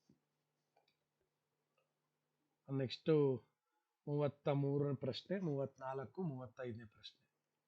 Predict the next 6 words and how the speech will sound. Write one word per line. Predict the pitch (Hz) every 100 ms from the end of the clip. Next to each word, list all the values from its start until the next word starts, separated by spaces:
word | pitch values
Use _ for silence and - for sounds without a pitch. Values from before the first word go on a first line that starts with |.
| _ _ _ - _ _ _ _ _ _ _ _ _ -
ಇದು | 151 156 170 175 175 - -
ಎಲ್ಲೂ | 147 165 202
ಪುಸ್ತಕದಲ್ಲಿ | 156 - 180 175 175
ಓದೋಕ್ಕಾಗಲ್ಲ, | 160 147 135 135 131 120 175 - _ _ _ _ _ -
ಇದನ್ನ | 147 165 165
ನೀವು | 151 147 143 143 135 127 123 139